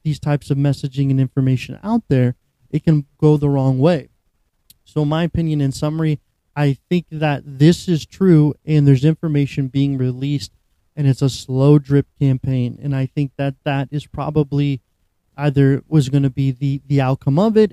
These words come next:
and we don't know who the next whistleblowers are going to be. Now, the next point I really want to get into is understanding that David Grish gets nothing from this. You know, this is at the end of his career.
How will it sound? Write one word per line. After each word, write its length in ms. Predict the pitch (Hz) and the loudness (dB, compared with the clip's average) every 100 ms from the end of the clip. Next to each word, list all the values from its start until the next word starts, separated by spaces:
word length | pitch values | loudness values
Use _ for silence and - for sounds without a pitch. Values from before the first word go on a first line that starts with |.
| 165 | 0
and 160 | 160 | 0
we 80 | 156 | 2
don't 180 | 175 156 | 0 2
know 160 | 160 143 | 2 2
who 100 | 151 | 0
the 120 | 139 | -2
next 320 | 139 135 - | -2 -4 -4
whistleblowers 760 | 135 - 135 127 123 123 123 - | -4 -2 -4 -2 -2 0 -2 -4
are 80 | 143 | -6
going 360 | 123 113 120 123 | -4 -2 -4 -6
to 60 | |
be. 420 | - 202 214 139 - _ _ _ _ _ _ - | -6 -4 -2 -4 -8 _ _ _ _ _ _ -2
Now, 120 | 160 | 0
the 120 | 156 | 2
next 240 | 175 196 - | 0 -2 -6
point 260 | - 180 160 | -2 -2 -2
I 80 | 151 | -4
really 360 | 156 160 165 | -2 0 2
want 340 | 151 143 139 - | 2 0 -2 -6
to 100 | 160 | -10
get 220 | 143 139 | -6 -2
into 520 | 151 147 - 156 156 - | 0 -2 -4 -4 -4 -2
is 240 | 170 151 - - | -2 -2 -6 -4
understanding 1120 | 185 208 214 - - - 160 170 160 156 147 | -4 -2 -4 -6 -10 -4 0 0 -2 -4 -4
that 220 | 135 127 - | -4 -6 -4
David 320 | 160 170 160 | -6 -6 -2
Grish 280 | 160 156 - | 0 0 -2
gets 240 | 147 - | -6 -4
nothing 540 | 147 147 151 - 156 143 | 0 2 2 0 -2 -4
from 320 | - 139 135 | -4 -4 -4
this. 320 | 123 117 - _ _ _ _ | -6 -10 -16 _ _ _ _
You 80 | 147 | 4
know, 80 | 139 | 6
this 220 | 143 180 | 4 -4
is 100 | 160 | -2
at 160 | 156 - | -2 -2
the 220 | 131 147 | -2 0
end 100 | 175 | 2
of 80 | 175 | 0
his 160 | 180 | -2
career. 560 | - - 170 135 131 | -4 -4 0 2 0